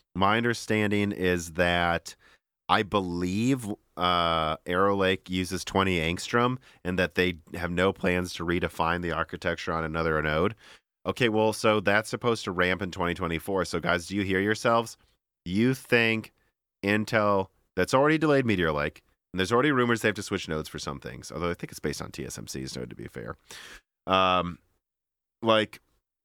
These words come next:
all right, so you're saying Intel four needs to go perfectly next year,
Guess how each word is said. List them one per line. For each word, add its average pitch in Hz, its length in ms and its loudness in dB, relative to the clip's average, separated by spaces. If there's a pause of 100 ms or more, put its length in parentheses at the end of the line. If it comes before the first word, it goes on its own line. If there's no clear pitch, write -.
(100)
all 117 100 6
right, 101 240 4
so 107 420 2 (200)
you're 120 240 2
saying 135 480 0
Intel 120 420 0
four 87 580 2 (320)
needs 92 300 0
to 95 360 4
go 92 220 2
perfectly 110 600 0
next 92 320 0
year, 76 280 0